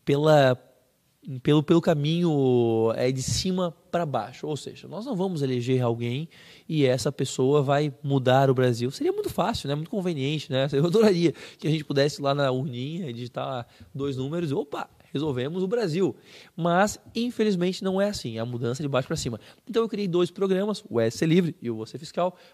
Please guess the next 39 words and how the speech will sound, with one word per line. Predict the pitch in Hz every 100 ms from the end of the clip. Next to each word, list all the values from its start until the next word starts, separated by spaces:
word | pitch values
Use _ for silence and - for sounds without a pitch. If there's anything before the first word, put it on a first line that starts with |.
| -
Você | 123 147
Fiscal | 147 - 123 110 -
é |
pra | 120 131
fiscalizar | 131 143 - 139 123 120 131
gastos | 131 117 120 -
públicos, | - 185 208 208 - - - -
o | 147
S | 151 -
C |
Livre | 151 143 160 160 160 - -
é | 139
pra | 151
formar | - 147 135 143 143
lideranças | 139 165 160 135 156 - 160
e | 147
fomentar | 147 - 151 143 143 147
ideias, | 151 117 107 - - - _
pra | 220
que | 220
a |
gente | 208
po-, | - 202 190
possa | 180 175 180
mudar | 170 180 143 170 175 _ _
de | 277
baixo | 202 190 202 -
pra | 214
cima. | 202 156 120 - - -
A |
gente | 196 196
muda | 208 214
o |
Brasil | 143 123 143 170 _
a | -
partir | 139 143 123
da | 151
nossa | 151
rua | 143 143 131